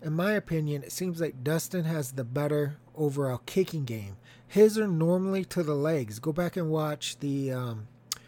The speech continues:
Justin Gaethje fight. Man, was that something or what? Not only toughness, but wow, that was just amazing. But I think he is a good leg kicker, and that could be a big benefit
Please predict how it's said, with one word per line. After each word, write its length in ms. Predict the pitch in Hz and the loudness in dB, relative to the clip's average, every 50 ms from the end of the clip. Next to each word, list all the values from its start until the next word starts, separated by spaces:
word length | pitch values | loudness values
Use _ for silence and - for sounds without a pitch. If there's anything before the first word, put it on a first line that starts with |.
| - - - - - | -20 -20 -20 -12 -2
Justin 360 | - 180 170 - - 165 151 143 | 2 2 2 2 2 -2 -2 0
Gaethje 400 | 135 156 160 160 - - 139 120 | 2 2 2 2 0 -4 -6 -6
fight. 320 | - - 113 107 98 - | -6 -6 -8 -8 -6 -2
Man, 260 | - 196 202 147 110 110 - - - - - - - | 0 2 2 2 0 -4 -10 -18 -20 -20 -20 -16 -10
was 100 | 143 135 | -6 -4
that 140 | 160 180 180 | -4 -4 -4
something 380 | - - 190 185 - 196 175 151 | -4 -6 -6 -6 -4 -4 -4 -4
or 120 | 123 117 | -4 -4
what? 260 | 113 135 143 117 - - - - - - - - - - - - | -2 -2 -2 -2 -4 -10 -18 -20 -20 -20 -20 -20 -20 -16 -8 -2
Not 160 | 160 175 180 | 0 2 2
only 200 | 175 165 147 131 | 2 2 0 -2
toughness, 640 | - - 170 170 156 - - 135 123 120 - - - | -2 0 0 0 0 0 -2 -4 -4 -4 -6 -8 -10
but 200 | - 110 - - | -10 -10 -6 -4
wow, 260 | 127 131 127 101 95 110 | -2 -2 -2 -2 -6 -8
that 80 | 151 143 | -8 -8
was 100 | 143 131 | -6 -6
just 180 | 131 123 - 120 | -6 -8 -8 -8
amazing. 440 | 120 120 120 117 117 107 98 95 - - - - - - - - - - - - | -8 -8 -6 -8 -8 -10 -12 -16 -16 -18 -20 -20 -20 -20 -20 -20 -20 -16 -4 2
But 280 | 175 175 175 160 - - - - - - - - - - - - - | 4 4 4 4 0 -6 -18 -20 -20 -20 -20 -20 -20 -20 -18 -6 0
I 120 | - 180 208 | 2 2 2
think 200 | - 240 190 - | 2 0 -2 0
he 140 | 226 214 | 2 2
is 120 | 190 170 160 | 2 2 0
a 60 | 160 | -2
good 260 | 143 143 185 180 165 | 2 4 4 4 4
leg 360 | 156 147 156 165 180 196 175 | 4 2 4 4 4 2 0
kicker, 420 | - - 143 120 - 104 98 104 120 - - - | -2 -6 -6 -6 -6 -8 -10 -10 -14 -16 -16 -8
and 140 | - 151 160 | -4 -2 0
that 160 | 175 180 202 | 2 0 0
could 180 | - 214 185 156 | 0 -2 -2 0
be 180 | 160 160 151 135 | 0 0 0 0
a 60 | 123 | -2
big 840 | 117 123 139 185 196 202 202 202 202 202 202 202 196 185 180 185 160 - - | -2 2 4 6 6 6 6 6 6 6 6 4 4 2 -2 -8 -12 -8 -2
benefit 600 | 143 160 180 175 165 - - 147 131 123 110 | 4 4 6 6 4 2 0 -2 -4 -4 -4